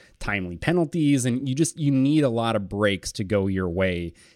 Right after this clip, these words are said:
to get ten plus play drives every time, right? And, and so that's kind of what the forty-niners defense banks on, is that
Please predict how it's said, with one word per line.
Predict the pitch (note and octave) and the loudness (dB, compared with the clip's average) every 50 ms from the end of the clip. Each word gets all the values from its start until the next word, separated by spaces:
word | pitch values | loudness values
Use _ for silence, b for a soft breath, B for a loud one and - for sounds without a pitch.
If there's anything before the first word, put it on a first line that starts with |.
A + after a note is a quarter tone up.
| b - | b -4
to | - A2+ A2 | -4 -2 0
get | G2 A2 G#2+ G#2 - _ | 0 0 0 -2 -4 _
ten | - B2 A2 G2+ G2 | -4 -2 -2 -2 -4
plus | - - G2+ F#2 - | -4 -4 -4 -4 -4
play | - - - G2+ F2+ F2+ | -6 -4 -4 -2 -2 -2
drives | E2+ F#2+ F#2 F2+ F#2 E2+ F2 E2+ - | -2 -2 -2 -2 -4 -6 -8 -6 -6
every | F#2 E2+ F2+ F2 | -6 -4 -4 -6
time, | D#2+ - - - C2+ E2 | -8 -8 -10 -10 -12 -6
right? | E2 G2 G2+ G2 G2 G2 | -2 0 0 0 0 -2
And, | F2+ G#2 G#2+ - | -2 -4 -4 -2
and | A#2 G#2+ G#2 | -2 -2 0
so | - B2 | 0 2
that's | A#2 C#3+ D#3+ - | 2 0 0 -4
kind | - - - - D#3 D#3+ E3 D#3 | -8 -8 -6 -2 0 2 2 0
of | B2+ G#2+ | 0 0
what | G#2+ A2 A2+ A2 - | 0 0 0 0 -2
the | - G#2+ | -6 -10
forty-niners | - - A#2+ A#2 A2+ A2+ A2 A2 G#2+ G#2 F#2+ | -6 -4 -2 0 0 0 0 0 -2 -2 -4
defense | - A2+ A#2 A2 - A2+ A2 F#2+ | -4 -4 -4 -2 -2 -2 -2 -2
banks | - - - A2 C3+ D3 - - | -4 -4 -4 -2 -2 -2 -4 -8
on, | C#2+ C#2+ D#2 | -10 -10 -8
is | E2+ E2+ - | -8 -6 -4
that | - G2+ F#2 - | -2 -2 -2 -2